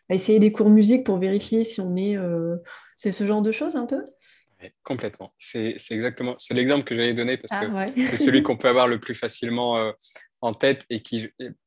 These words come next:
Speaker 2: potentiellement est, euh, fait, résonne pour beaucoup, euh, de personnes qui peuvent avoir, euh, quarante, cinquante ans et qui se rendent compte que, ben, en fait, euh, si, euh, si enfants, ils ont pas été invités à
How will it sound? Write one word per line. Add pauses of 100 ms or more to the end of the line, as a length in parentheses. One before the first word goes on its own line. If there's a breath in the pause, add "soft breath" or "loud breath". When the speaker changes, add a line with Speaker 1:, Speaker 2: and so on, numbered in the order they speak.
(280)
Speaker 2:
potentiellement
est,
euh, (840)
fait,
résonne
pour
beaucoup,
euh, (440 soft breath)
de
personnes
qui
peuvent
avoir,
euh, (400 soft breath)
quarante,
cinquante
ans
et
qui
se
rendent
compte
que,
ben,
en
fait, (380 soft breath)
euh,
si,
euh,
si
enfants,
ils
ont
pas
été
invités
à